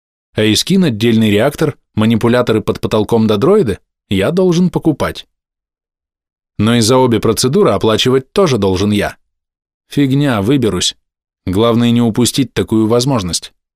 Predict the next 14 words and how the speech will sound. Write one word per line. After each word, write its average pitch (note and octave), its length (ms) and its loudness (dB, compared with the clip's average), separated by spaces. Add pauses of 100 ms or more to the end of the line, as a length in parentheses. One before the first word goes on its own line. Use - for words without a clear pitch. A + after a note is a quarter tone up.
(880)
Сама G2 300 -2
процедура G2+ 420 0
регистрации F#2+ 600 -2
нового F#2+ 360 0
владельца F#2+ 560 -2 (220)
прошла G#2 380 0
нормально. A2+ 540 -4 (640)
Этот A2 260 -2
средний G#2 340 0
док A#2 220 0
я A2 100 2
на G#2+ 80 0
себя C#3 260 0
записал. F#2+ 540 -4